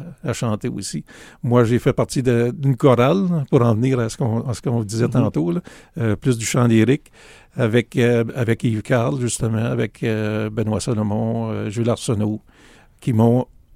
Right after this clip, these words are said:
Speaker 1: euh, qui m'ont intégré à la chorale en deux mille quatorze, quand j'ai pris ma retraite.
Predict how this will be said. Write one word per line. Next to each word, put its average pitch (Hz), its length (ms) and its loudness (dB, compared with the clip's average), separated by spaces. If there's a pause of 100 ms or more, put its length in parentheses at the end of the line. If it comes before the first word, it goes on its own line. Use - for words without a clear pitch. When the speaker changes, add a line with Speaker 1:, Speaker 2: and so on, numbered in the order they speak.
(180)
Speaker 1:
euh, 131 360 -4
qui - 120 -10
m'ont 127 160 4
intégré 143 580 8
à 131 60 6
la 123 100 2
chorale 123 480 2
en 117 180 -4
deux 113 200 0
mille 113 420 0
quatorze, 147 400 2
quand 151 100 2
j'ai 120 100 2
pris 120 120 0
ma 120 80 4
retraite. 107 280 -2